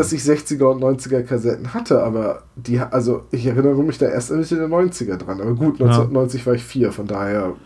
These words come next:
Speaker 1: so what.
Speaker 2: Aber Sebastian, möchtest du uns, bevor wir uns, äh, jetzt näher mit den Einzelheiten beschäftigen, einmal kurz den Klappentext vorlesen?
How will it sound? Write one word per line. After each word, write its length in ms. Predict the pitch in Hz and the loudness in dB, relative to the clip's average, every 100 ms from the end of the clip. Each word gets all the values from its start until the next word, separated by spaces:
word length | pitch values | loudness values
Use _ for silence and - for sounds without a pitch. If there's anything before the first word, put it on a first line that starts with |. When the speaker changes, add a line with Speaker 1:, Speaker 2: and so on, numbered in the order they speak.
| - | -20
Speaker 1:
so 300 | 90 - 98 | -16 -8 -6
what. 260 | 98 87 - - _ _ _ _ _ _ _ | -6 -8 -10 -20 _ _ _ _ _ _ _
Speaker 2:
Aber 140 | 107 120 | 2 4
Sebastian, 600 | 127 143 - 127 107 107 | 4 4 2 2 4 4
möchtest 380 | 113 135 143 - | 2 2 0 0
du 80 | 101 | 0
uns, 240 | 123 123 | 0 -2
bevor 480 | - 127 - 139 151 | -2 -2 2 2 2
wir 200 | 139 127 | 2 0
uns, 440 | 76 120 123 - | 0 0 -2 -6
äh, 200 | - 120 | -4 -2
jetzt 340 | 110 117 - 120 | -2 -2 -6 0
näher 340 | 127 139 151 | 2 4 4
mit 180 | 139 127 | 4 2
den 80 | 127 | 0
Einzelheiten 540 | 87 139 135 131 131 | 0 -2 0 0 0
beschäftigen, 500 | 123 - 135 - 123 | -2 -2 -2 -2 -2
einmal 200 | 107 120 | 0 0
kurz 220 | 120 123 - | 2 0 0
den 100 | 120 | 0
Klappentext 520 | 151 151 113 101 - | 0 -2 -2 -4 -8
vorlesen? 500 | - 85 - 90 110 | -8 -8 -8 -12 -14